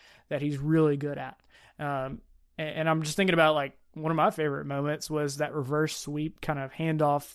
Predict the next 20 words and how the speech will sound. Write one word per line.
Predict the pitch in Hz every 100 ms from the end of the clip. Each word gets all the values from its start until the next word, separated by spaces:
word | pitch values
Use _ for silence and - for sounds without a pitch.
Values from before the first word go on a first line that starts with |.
| - 143
double | 151 151 151
reverse | 147 143 156 147 -
kind | 156 143
of | 135
thing | 143 143 143 156 _ -
against | 151 151 -
Texas | 151 139 151 151
A |
and | 147 151
M, | 156 139 - - - -
where, | 160
like, | 156 139
he | 147 196
just | 160 139 139 - _ _ _ _
completely, | - 160 - 185 190 185 151 143 135 - _ _ _ -
i-, |
if | 165 165 160
he's | 226 220 196
any | 190 175
slower, | - 165 156 143 131